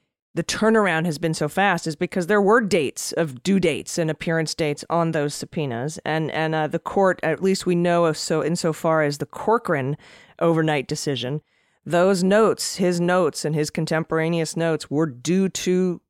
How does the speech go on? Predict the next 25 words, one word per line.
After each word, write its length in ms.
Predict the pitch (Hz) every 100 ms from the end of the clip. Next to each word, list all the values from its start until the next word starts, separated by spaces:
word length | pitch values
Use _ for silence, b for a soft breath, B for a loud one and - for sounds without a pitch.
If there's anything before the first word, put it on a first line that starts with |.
| -
be 200 | 190 196
handed 380 | 170 185 185 151
over 420 | 185 170 160 -
on 220 | 170 165
that 240 | 156 151 -
Wednesday. 600 | 160 180 165 - - - B B B B
And 260 | 170 156 156
so 520 | - 160 151 147 -
the 520 | - 165 151 143 135 - _ -
the 160 | - 151
circuit, 760 | - 185 175 165 - - - -
the, 300 | 156 139 123
the 100 | 170
D 180 | 175 180
C 200 | - 156
Circuit 340 | 156 143 143
Court 200 | - 160
of 60 | 139
Appeals 460 | 135 170 156 143
made 300 | 156 151 156
their 100 | 151
decision 440 | 147 147 143 135 139
prior 460 | - 147 147 147 156
to 240 | - 143
that, 360 | 135 123 135